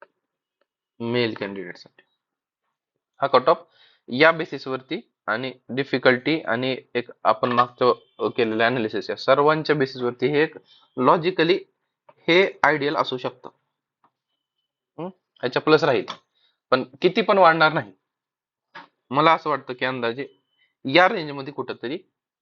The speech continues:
याचा कट ऑफ राहिलेला पाहिजे. बरोबर. आणि कॅटेगरी नुसार, त्यांच्या जागेनुसार, त्याच्यानुसार ॲडजस्ट होईल कट ऑफ खाली वरी काय असेल ते. बरोबर. बघा, हा अंदाज लावलेला आहे.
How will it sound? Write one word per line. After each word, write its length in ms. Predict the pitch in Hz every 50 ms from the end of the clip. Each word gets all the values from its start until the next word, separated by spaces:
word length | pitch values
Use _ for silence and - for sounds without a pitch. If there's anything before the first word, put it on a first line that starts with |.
| _ _ 110
याचा 180 | 117 - 127
कट 200 | - - 104 -
ऑफ 100 | 113 147 170 - _ _ _ _
राहिलेला 340 | 131 135 139 117 110 113 101
पाहिजे. 280 | - 113 110 95 - - _ _ _ _ _ _ _ _ _ -
बरोबर. 300 | 143 160 151 113 95 - - _ - - - _ -
आणि 160 | - 135 139
कॅटेगरी 680 | 131 - 160 160 - - 151 151 156 151 160 175 170 -
नुसार, 400 | 135 147 147 - 139 139 147 -
त्यांच्या 540 | - - _ _ - 123 127 131 - 143
जागेनुसार, 520 | 135 147 139 131 123 123 123 - 127 131 147 - _ _ _ _ _ _ _ _ _ - - - - - - _ 247
त्याच्यानुसार 580 | - - _ 147 143 - 160 160 143 - 151
ॲडजस्ट 340 | 147 143 147 131 131 123 -
होईल 140 | 127 107 98
कट 180 | - 101 92 -
ऑफ 80 | - - -
खाली 160 | - 95 92
वरी 180 | 95 90 - 92
काय 160 | - 104 101
असेल 240 | 95 - - - -
ते. 180 | _ - _ _ _ _ _ _ _ _ _ _ -
बरोबर. 260 | 139 135 123 - - - - _ _ _ _ _ _ _ - - - - - -
बघा, 280 | 120 131 127 123 135 - - _ - - - - - - _ _ -
हा 140 | - 135
अंदाज 240 | 135 147 143 147 143
लावलेला 320 | 147 143 143 147 139 127 117
आहे. 120 | 123